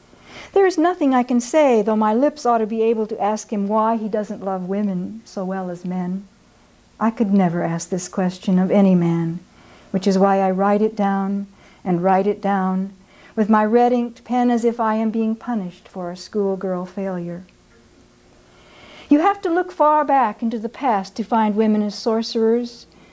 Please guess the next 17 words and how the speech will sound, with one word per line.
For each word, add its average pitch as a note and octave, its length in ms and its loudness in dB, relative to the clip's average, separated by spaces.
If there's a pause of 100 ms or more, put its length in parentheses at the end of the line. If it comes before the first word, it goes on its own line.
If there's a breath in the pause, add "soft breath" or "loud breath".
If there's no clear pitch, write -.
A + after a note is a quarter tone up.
(260 soft breath)
and F#3 140 0
even C#4+ 300 6
then G3+ 400 2
they F#3 120 -2
have F#3 120 -4
often A3+ 440 2
been A3 300 2
rewritten B3 580 0
into F3 240 -8
false F#3+ 460 -4
beauty, A3 500 2 (400 loud breath)
their A#3 140 4
snaky A#3+ 640 2
heads A3+ 400 0
covered A3+ 580 -2
and F3+ 120 -8
disguised, G3+ 880 -2